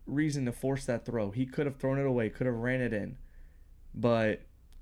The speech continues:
I don't understand what Cam Rising was thinking in that moment,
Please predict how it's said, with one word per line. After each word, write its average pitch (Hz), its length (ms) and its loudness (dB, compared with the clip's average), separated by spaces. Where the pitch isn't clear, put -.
I 123 120 0
don't 135 160 0
understand 120 480 -2
what 110 180 -4
Cam 117 180 -2
Rising 107 280 -2
was 101 80 -6
thinking 135 540 -4
in 131 200 0
that 131 160 2
moment, 139 480 0